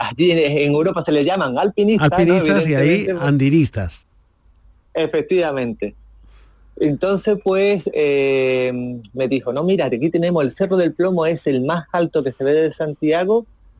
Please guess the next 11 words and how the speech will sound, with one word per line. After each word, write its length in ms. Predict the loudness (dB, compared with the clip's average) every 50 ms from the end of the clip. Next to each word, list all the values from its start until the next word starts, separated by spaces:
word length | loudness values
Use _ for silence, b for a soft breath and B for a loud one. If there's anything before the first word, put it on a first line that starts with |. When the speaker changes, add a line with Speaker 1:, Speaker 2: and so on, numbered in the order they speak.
| -20 -20 -14 -6
Speaker 1:
y 640 | -2 0 0 2 2 2 2 2 0 0 2 2 2
es 220 | 2 0 0 0
uno 760 | 0 0 2 2 0 0 0 0 0 0 0 2 0 0 -2 -2
factible, 520 | -4 -6 -6 -6 _ 0 2 2 4 2 2
no 100 | 0 -2
ne-, 180 | -2 -2 -4
no 140 | -4 -4 -2 0
es 40 |
necesario 640 | 0 -2 -4 -6 -12 -6 -2 -2 0 2 2 2 2
saber 640 | 0 -2 -2 -2 0 2 2 2 2 0 -2 -4 -8 _
escalada, 920 | -4 -4 -4 -4 -12 _ -4 -2 0 0 0 0 0 0 -2 -2 -4